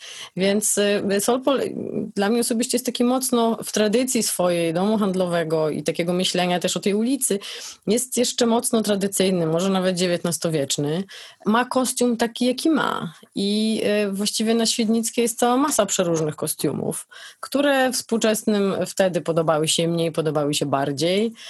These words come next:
Em, natomiast, y, argument, który też się dosyć często pojawia, że on nie pasuje. To co da na Świd-, no, co, po pierwsze, co to jest w ogóle za argument i czy miasto składa się z pasujących elementów? Myślę sobie, że na przykład osiedla deweloperskie, to tam wszystko do wszystkiego pasuje. To jest po prostu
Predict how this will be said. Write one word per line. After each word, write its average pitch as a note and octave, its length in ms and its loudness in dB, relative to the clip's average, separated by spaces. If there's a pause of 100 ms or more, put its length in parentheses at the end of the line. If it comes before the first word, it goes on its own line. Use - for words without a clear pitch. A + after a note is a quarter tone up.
(280)
Em, G3 640 2
natomiast, A3 640 2
y, G#3 500 2
argument, G3+ 480 2
który G3 200 -2
też G3 140 -4
się G3 140 -2
dosyć F3+ 260 -4
często F3+ 300 0
pojawia, F3+ 500 2 (180)
że G3 140 2
on G#3 140 4
nie G3+ 80 2
pasuje. F3 580 0 (640)
To G3+ 140 -2
co C#4+ 200 2
da F3 260 0
na F3 80 2
Świd-, - 280 -2
no, F3+ 100 0
co, E3 120 -6 (220)
po E3 100 -6
pierwsze, F3 220 -2
co F#3 120 0
to F3+ 80 0
jest E3 100 -2
w E3 40 -4
ogóle E3+ 120 -2
za E3+ 100 2
argument D#3 460 -2
i D3+ 80 -4
czy D#3 100 -2
miasto D3+ 260 -2
składa D3 300 -2
się D#3 120 0
z - 60 -4
pasujących D3+ 520 -2
elementów? C#3+ 640 -4
Myślę E3+ 220 -4
sobie, D#3 220 -2
że D3 100 -4
na D3+ 40 -4
przykład - 220 -6
osiedla A#3 340 2
deweloperskie, D#3+ 680 0
to F#3 100 -2
tam A3+ 200 -2
wszystko C#4 320 0
do E3+ 100 0
wszystkiego C#3+ 380 -4
pasuje. - 380 -4
To - 360 -12
jest - 120 -10
po E3 80 -2
prostu - 360 -2